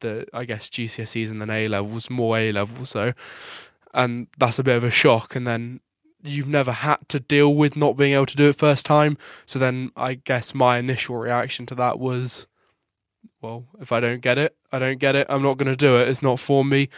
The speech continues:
and just kinda give up. 'Cause if you've never had to apply yourself or really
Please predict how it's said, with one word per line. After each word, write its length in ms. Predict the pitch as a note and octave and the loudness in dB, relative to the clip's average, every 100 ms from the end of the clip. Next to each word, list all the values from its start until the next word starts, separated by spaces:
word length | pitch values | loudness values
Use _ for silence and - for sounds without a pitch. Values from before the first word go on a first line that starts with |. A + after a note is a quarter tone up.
| - - - | -20 -18 -6
and 80 | B2 | -4
just 120 | B2 | 0
kinda 240 | C3 B2+ | 2 2
give 200 | B2 B2+ | 4 6
up. 260 | C3+ D3 - _ _ _ _ _ _ _ - | 6 6 2 _ _ _ _ _ _ _ -4
'Cause 120 | D#3+ | -2
if 100 | C#3+ | 2
you've 140 | D3+ | 2
never 180 | D#3 C#3+ | 4 4
had 240 | B2 C#3+ - | 2 -2 -4
to 80 | C3+ | -8
apply 300 | - C#3 C3 | 0 2 4
yourself 460 | A#2+ B2 A2 - | 2 -2 -2 -4
or 180 | A#2+ C3 | -6 -2
really 320 | B2 A#2 A#2 | -2 -4 -6